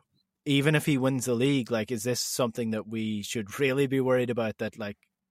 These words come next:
you know, Brendan Rodgers might just leave at the end of the season, even if he wins the league? Because suddenly what he referred to as a well-run club with good systems now in place has seemed to collapse around him in his first year.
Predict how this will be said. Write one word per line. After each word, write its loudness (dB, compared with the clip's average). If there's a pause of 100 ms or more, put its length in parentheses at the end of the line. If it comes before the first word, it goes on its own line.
(140)
you -16
know, -10
Brendan -6
Rodgers -6
might -6
just -10
leave -6
at -4
the -6
end -4
of -8
the -8
season, -8
even -6
if -8
he -4
wins -4
the -6
league? -8 (500)
Because 0
suddenly -2
what 0 (200)
he 0 (100)
referred -4
to -2
as -6 (320)
a 0
well-run 2
club 2
with -8
good 0
systems 0
now -2
in -4
place -2 (800)
has -2
seemed 0
to -2
collapse -2
around -2
him -10 (320)
in -4
his -4
first -4
year. -8